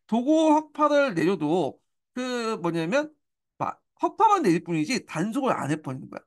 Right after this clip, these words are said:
어. 그러니까 이제 당연히 어떻게 해요? 쟤도 무-, 도구가 혹파가 안 되겠죠? 예. 그래서 이제 영향을 보면 쌀, 소금, 급밖에 여러 가지 일용품까지 매점 매석을 일삼-,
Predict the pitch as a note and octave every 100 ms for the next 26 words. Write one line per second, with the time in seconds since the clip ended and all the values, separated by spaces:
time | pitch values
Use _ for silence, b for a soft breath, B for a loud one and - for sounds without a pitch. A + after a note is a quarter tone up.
0 | _ C#3 - _ _ - D#4 D#4+ D#4 A3
1 | A3 A3 G3 E3+ A3 G#3+ D#3 D3+ C#3 -
2 | _ _ - G#3 A3 E3+ - D#3 _ _
3 | _ - D3+ F#3 F#3+ G3 G#3+ - A#3+ A#3
4 | - D#3+ G3+ C4 D#4 G#3 - _ - C#3+
5 | - _ _ _ _ _ _ _ _ _
6 | _ _ _ _ _ _ _ D#4+ F4+ F4
7 | D4 C#4+ A3 - - E3+ B3+ F4 F4 F3+
8 | F#3 C4+ - _ _ _ D4 E4 E4+ E4
9 | E4 D#4 C4+ F#3+ - A#3+ A#3 G3+ D#3+ G3
10 | F3+ F#3 F#3 F3+ - - G#3 D#3 D#3 E3
11 | D#3+ C#3+ D#3 G#3 E3+ D#3 D#3 - D#3 F#3
12 | D#3